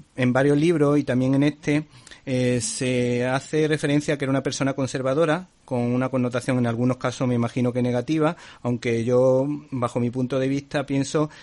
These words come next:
que el progreso no está en manos de la izquierda y que hay personas, mm, como Gary Cooper que, que tenía una gran habilidad para estar con todo el mundo, para entender a todo tipo de personas, y no creo que eso deba ser un, una connotación negativa. Hay valores conservadores que son también buenos,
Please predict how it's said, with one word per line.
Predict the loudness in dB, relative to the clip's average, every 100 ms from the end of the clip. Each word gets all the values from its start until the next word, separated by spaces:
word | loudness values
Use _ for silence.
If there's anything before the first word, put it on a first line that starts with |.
| -20 _
que | -4
el | 0
progreso | 0 0 0 2
no | 0
está | 2 0 2 2
en | 2
manos | 2 0
de | 0
la | -2
izquierda | -2 -4 -2 0 0
y | -2 0
que | 0
hay | 0
personas, | -2 -4 -2 -2 -2 -4 -12 -12
mm, | -6 -4 -2
como | -2 -2 0
Gary | -2 -4
Cooper | -6 -2 -4 -2
que, | -2 -2 -2 -6 -20 -8
que | -4
tenía | 0 0 2
una | 2
gran | 2 2
habilidad | 0 0 -2 -2
para | -2
estar | -2 -4 -2
con | 0
todo | 0 2
el |
mundo, | 2 2 2
para | 0
entender | 0 0 0 0
a | 0
todo | 0 -2
tipo | -4 -2 0
de |
personas, | 0 -4 -4 -2 -4 -6 -14 -20 _
y | -4 -2 -2 -2 0
no | 0 0
creo | -2
que | -2
eso | -2 -2 -2 -2
deba | -2 0 0
ser | 0 0
un, | 0 0 0 0
una | 0 -2
connotación | -2 -2 -4 -4
negativa. | -4 -4 -4 -2 0
Hay |
valores | 0 -2 0 -2
conservadores | -4 -4 -2 0 -2 -2
que | -4
son | -4 -4
también | -2 -2 -2
buenos, | -2 -4 -6